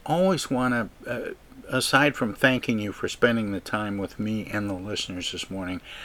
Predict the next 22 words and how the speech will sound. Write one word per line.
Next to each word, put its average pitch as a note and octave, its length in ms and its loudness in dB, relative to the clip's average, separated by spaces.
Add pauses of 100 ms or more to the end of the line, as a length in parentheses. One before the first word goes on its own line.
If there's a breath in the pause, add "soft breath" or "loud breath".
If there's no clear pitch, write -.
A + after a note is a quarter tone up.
(160 loud breath)
I G2+ 60 0
like A2+ 220 4
to A2+ 80 2
give A2 280 -2
guests G2+ 380 0
an F#2+ 120 -4
opportunity G2+ 880 -4
to - 140 -2
let F#2 300 -2
listeners G2+ 560 -4
know G2+ 140 -2
where F#2+ 180 0
they F#2 120 0
can D#2+ 200 -8
find F#2 340 -6
out F2 260 -4
more. G2+ 200 -4
We've F2 180 -2
got G2+ 160 6
about F2+ 220 0
thirty G#2 360 2
seconds. G2+ 520 0